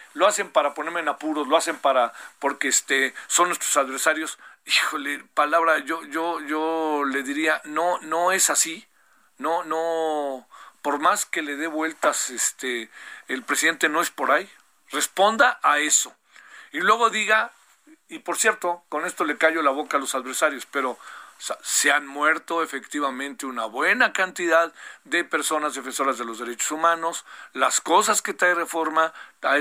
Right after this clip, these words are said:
desde hace tiempo las vino fundamentando, yo no me voy a poner a favor de reforma ni a defenderlo, simplemente hablo de lo que se ve".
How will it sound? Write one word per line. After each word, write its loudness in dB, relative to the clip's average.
desde 0
hace 2
tiempo 0
las 0
vino -4
fundamentando, -2
yo -4
no -6
me -8
voy 4
a -8
poner 2
a 4
favor -2
de 0
reforma -2
ni 0
a -2
defenderlo, -2
simplemente -2
hablo 0
de -6
lo -12
que -10
se -4
ve". -2